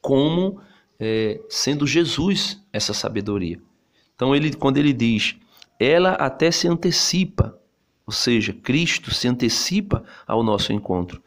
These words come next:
dando-se a conhecer aos que a desejam, aos que os desejam. Quem por ela madruga, ou seja, quem por ela faz vigília, não se cansará,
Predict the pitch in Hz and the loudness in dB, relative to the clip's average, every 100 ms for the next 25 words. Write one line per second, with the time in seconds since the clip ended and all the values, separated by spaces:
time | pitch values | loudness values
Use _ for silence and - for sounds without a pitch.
0 | _ - - - 110 180 202 202 - 175 | _ -20 -16 -2 2 4 4 2 0 -2
1 | - 190 202 - - 147 175 - - _ | 0 2 2 2 2 2 0 -2 -16 _
2 | - 131 - - 143 151 151 - _ _ | -4 0 0 0 0 0 -6 -20 _ _
3 | _ _ - 123 127 135 110 110 135 117 | _ _ -2 -2 2 2 2 2 2 2
4 | 110 120 - 127 131 123 135 127 110 143 | 2 2 0 2 2 2 0 0 2 0
5 | 127 98 - _ _ _ - _ _ _ | 0 -6 -8 _ _ _ -20 _ _ _
6 | _ _ _ _ - 180 247 233 175 135 | _ _ _ _ 0 4 4 4 4 6
7 | 139 135 113 98 - 139 165 117 107 - | 4 4 2 0 0 2 2 2 2 2
8 | 117 110 - 139 139 120 117 120 120 117 | 2 0 0 -2 2 2 2 0 0 -2
9 | 104 110 113 - 117 139 110 98 - _ | 0 -2 -2 2 2 2 0 -2 -10 _
10 | _ _ _ _ _ _ 117 127 185 214 | _ _ _ _ _ _ 0 4 4 4
11 | 190 - 160 156 165 127 104 120 - | 0 0 0 2 0 2 2 0 -6